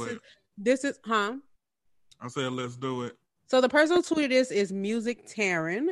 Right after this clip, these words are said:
Speaker 2: and it says, "I'm never splitting the bill evenly amongst the group. Why everybody can't just pay for their own food? Why am I paying for things I didn't order? Y'all just be ordering things you can't afford or wouldn't be, and wouldn't order alone, be wanting other people to cover the tab too.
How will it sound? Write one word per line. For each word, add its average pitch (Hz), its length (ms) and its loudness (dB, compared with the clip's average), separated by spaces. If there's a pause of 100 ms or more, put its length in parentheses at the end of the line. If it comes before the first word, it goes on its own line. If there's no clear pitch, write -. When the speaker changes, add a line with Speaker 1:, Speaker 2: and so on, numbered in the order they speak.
Speaker 2:
and 196 140 -6
it 180 100 -6
says, 180 540 -4 (580)
"I'm 214 260 2
never 285 300 2
splitting 247 300 0
the 226 80 2
bill 214 280 4
evenly 208 380 0
amongst 180 380 -2
the 180 80 -8
group. 170 280 -6
Why 285 160 2
everybody 254 360 4
can't 247 240 0
just - 160 -4
pay 247 160 0
for - 80 -6
their 214 180 0
own 220 160 0
food? 214 480 -2
Why 240 240 4
am 269 80 2
I 302 80 4
paying 254 260 -2
for 233 80 -6
things 247 280 -2
I 233 100 6
didn't 233 220 0
order? 208 360 2 (260)
Y'all 247 200 6
just 262 160 0
be 247 100 2
ordering 240 320 4
things 233 240 2
you 214 80 -2
can't 240 220 2
afford 220 500 2
or 180 120 4
wouldn't 208 320 0
be, 214 180 -2 (160)
and 202 240 2
wouldn't 240 260 2
order 220 220 4
alone, 190 560 4
be 190 140 0
wanting 196 260 2
other 214 140 -2
people 190 200 -4
to - 40 -20
cover 196 220 2
the 180 60 -2
tab 180 440 2
too. 185 340 2